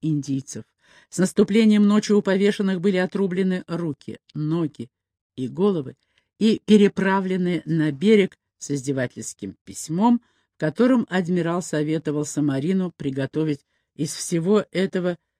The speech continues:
его любимое кушанье керри. Но эта жестокость показалась Васко да Гаме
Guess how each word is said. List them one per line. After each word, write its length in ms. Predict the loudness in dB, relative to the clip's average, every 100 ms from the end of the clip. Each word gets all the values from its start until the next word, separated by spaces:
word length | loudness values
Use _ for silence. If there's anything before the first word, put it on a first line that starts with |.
| _ _ _ _ _ _ -2
его 320 | 4 6 6
любимое 600 | 4 4 4 4 2 -2 -6
кушанье 640 | -6 -6 -2 -2 -2 -4 -10 _
керри. 560 | -6 -4 -4 -6 -20 _ _ _ _ _ _ _ _ _ _ _ _ _
Но 160 | 6
эта 300 | 8 8 4
жестокость 580 | 0 0 -2 -4 -4 -8
показалась 600 | -6 -4 -2 -2 -2 -4
Васко 340 | -4 -4 -4 -4
да 140 | -4
Гаме 400 | -2 0 0 -2